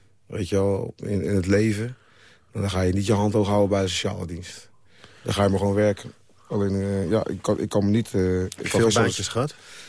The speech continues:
Speaker 1: Ik kan niet, ik kan niet, eh, solliciteren bij Wubbe Okkels natuurlijk en zo, weet je wel.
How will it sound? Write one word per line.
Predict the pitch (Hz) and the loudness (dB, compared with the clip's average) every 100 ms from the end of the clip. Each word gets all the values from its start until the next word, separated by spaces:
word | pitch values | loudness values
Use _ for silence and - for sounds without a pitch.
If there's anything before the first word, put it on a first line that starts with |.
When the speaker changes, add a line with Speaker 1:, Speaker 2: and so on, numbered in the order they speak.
| - - - | -20 -20 -10
Speaker 1:
Ik | - | -2
kan | 123 | 2
niet, | 127 147 - | 2 2 -2
ik | |
kan | - 135 | 0 0
niet, | 151 | 2
eh, | 120 113 113 113 | 2 2 2 2
solliciteren | - 110 - 123 113 | 2 0 2 2 4
bij | 123 120 | 4 4
Wubbe | 120 123 | 0 -2
Okkels | 151 160 | -2 -2
natuurlijk | 143 135 120 | -2 -2 -2
en | 110 | -2
zo, | 98 98 92 | -4 -8 -10
weet | 104 90 | -10 -4
je | 104 | -4
wel. | 135 | -4